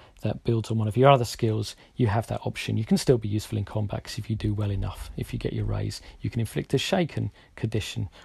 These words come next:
which is as good as damaging them in many cases. It's been neatened up because, whereas in Explorer Edition you had to remember that a trick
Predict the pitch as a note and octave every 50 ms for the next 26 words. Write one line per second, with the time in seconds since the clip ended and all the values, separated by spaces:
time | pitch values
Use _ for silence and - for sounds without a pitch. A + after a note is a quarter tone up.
0 | - - - A2 - - A2 G2+ - - - - - - - A2+ G#2 - - A#2
1 | G#2 G2+ F#2+ - - - - _ _ - - G#2 G2 F#2+ F#2 - G#2 G2+ G2 F#2+
2 | F#2+ F#2 - _ _ - - A2 G2+ G2+ G2 G2+ G2+ - - C#3 C3 A2 - -
3 | A#2+ - - - - - - - - - _ _ - - - _ _ _ _ _
4 | _ _ _ - - - - _ - - - - - - - - - - - _
5 | - _ _ - - - _ - _ _ - - - D3 - - - F#3 D#3+ D3+
6 | D3 C#3+ C#3 C#3 C#3+ C#3 B2 B2+ B2 A#2+ - - - D3 - - D3 C#3 B2+ -
7 | - - - - F#3 F3+ E3 D3 C3+ A2+ C#3 C3 C3 C3 - - - C#3 C3 B2+
8 | B2 A#2+ A2 - B2+ A2 - - B2 A#2+ A2+ G2+ A#2+ - - - A#2 A2+ A#2 A#2
9 | A2+ A2 G#2+ G2+ A2 - G#2 - - - C3 B2 - - -